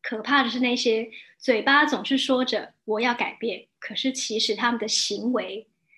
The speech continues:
还是活在同样的生活圈轮回里，这些人才可怕。这句话就想一下，<laughs> 所有在顺势一切，你是否愿意通通摧毁，并不再创造？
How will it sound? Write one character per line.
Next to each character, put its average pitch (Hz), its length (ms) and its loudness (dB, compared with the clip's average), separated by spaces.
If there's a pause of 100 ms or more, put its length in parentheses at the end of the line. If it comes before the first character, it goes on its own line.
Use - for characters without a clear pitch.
还 220 140 -10
是 247 140 -8
活 220 240 -4
在 247 220 0
同 214 360 -10
样 254 180 -2
的 208 100 -6
生 254 300 -2
活 220 200 -6
圈 226 320 -4
轮 202 200 -10
回 233 160 -12
里， - 180 -18 (400)
这 285 120 0
些 269 200 6
人 214 160 2
才 - 160 -6
可 - 160 -8
怕。 - 380 -14 (880)
这 320 120 4
句 311 100 4
话 311 140 8
就 302 80 6
想 294 200 0
一 202 40 -8
下， 247 400 2 (480)
<laughs> - 480 -12
所 311 140 2
有 285 80 8
在 294 140 6
顺 294 160 4
势 285 120 2
一 269 80 4
切， - 340 0 (140)
你 226 100 -10
是 - 160 0
否 214 120 -4
愿 220 140 0
意 240 40 0
通 233 200 -4
通 226 160 -6
摧 214 200 -10
毁， 202 180 -10
并 220 120 -12
不 202 80 -14
再 214 100 -14
创 226 240 -10
造？ - 300 -12